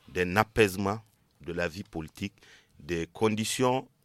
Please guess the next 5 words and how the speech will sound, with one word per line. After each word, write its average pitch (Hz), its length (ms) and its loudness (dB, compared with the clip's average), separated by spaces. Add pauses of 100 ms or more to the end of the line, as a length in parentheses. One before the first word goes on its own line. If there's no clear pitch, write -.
d'organisation 107 920 2
d'élections 87 760 -6
saines 131 520 2 (320)
et 92 320 2 (400)
incontestables, 160 960 8